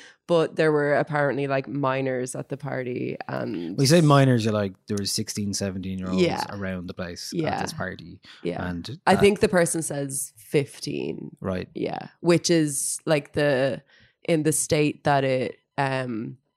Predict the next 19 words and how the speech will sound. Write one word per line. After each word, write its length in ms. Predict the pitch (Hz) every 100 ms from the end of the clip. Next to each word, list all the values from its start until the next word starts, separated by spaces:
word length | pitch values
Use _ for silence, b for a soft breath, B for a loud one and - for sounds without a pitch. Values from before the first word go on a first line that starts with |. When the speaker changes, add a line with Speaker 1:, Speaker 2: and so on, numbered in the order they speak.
| _ _
Speaker 1:
was 240 | 165 147 143
alleged 380 | 135 131 131 -
to 80 |
have 120 | 135 135
happened 440 | 139 135 135 135
in, 360 | 135 131 131 - - b _
the 440 | 139 131 127 127 - -
age 340 | 143 135 131
of 340 | 139 127 - - _ _ -
consent 800 | 147 131 139 131 123 120 - -
is 540 | - 127 123 120 - _ _ _ -
sixteen. 640 | - 147 - 151 139 135 B B
Not 220 | 196 202 226
that 100 | 208
you 140 | 196
can 120 | 196
consent 420 | 196 160 170 156 156
to 80 |
somebody, 580 | 151 151 147 143 143 135